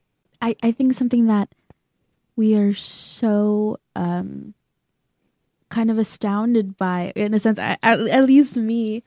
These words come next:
um, I could be speaking for myself, but I, f-, uh, something that's very different about this story, this particular story of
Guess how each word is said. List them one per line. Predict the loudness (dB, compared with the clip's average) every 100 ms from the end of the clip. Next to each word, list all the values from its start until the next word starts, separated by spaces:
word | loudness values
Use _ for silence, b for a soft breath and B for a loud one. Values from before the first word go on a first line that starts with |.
| _ _ -8
um, | -4 -4 -4
I | -6
could | -2
be | -2
speaking | -2 -4 -4 -4
for | -4
myself, | -4 -4 -6 -6 _ -4
but | -2 -2 _ _ _ _ _ -4
I, | -4
f-, | -4 _ _ -18
uh, | -12 -12 -10
something | -4 -2 0
that's | 0 0
very | 2 2 2 0
different | 0 -2 -4 -6
about | -2 -2 -2
this | -4 0 0
story, | -2 -6 -2 0 -2 -4 -6 -8
this | -6 -6
particular | -6 -8 -6 -4 -4
story | -6 -4 -4 -4 -6
of | -10 -10